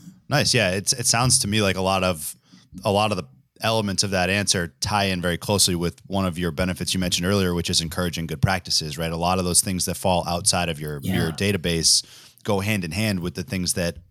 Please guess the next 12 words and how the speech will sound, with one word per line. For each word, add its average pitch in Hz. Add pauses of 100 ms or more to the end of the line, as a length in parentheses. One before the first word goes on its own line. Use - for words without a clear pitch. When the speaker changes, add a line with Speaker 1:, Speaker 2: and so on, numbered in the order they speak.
Speaker 1:
maybe 95
even 101
if 98
you 101
weren't 101
using 87
that 82
configuration 80
would 80
be 80
good 80
practice 78